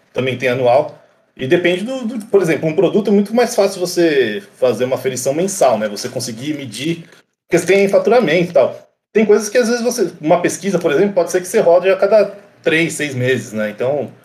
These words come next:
foi, foi mais pra, nesse sentido de padronizar. Mas os, os dispositivos aí, como cada área, é,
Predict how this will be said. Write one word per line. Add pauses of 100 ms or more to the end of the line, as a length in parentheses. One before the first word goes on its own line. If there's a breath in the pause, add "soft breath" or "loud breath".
(420 soft breath)
foi,
foi
mais
pra,
nesse
sentido
de
padronizar. (440 soft breath)
Mas
os,
os
dispositivos
aí,
como
cada
área,
é,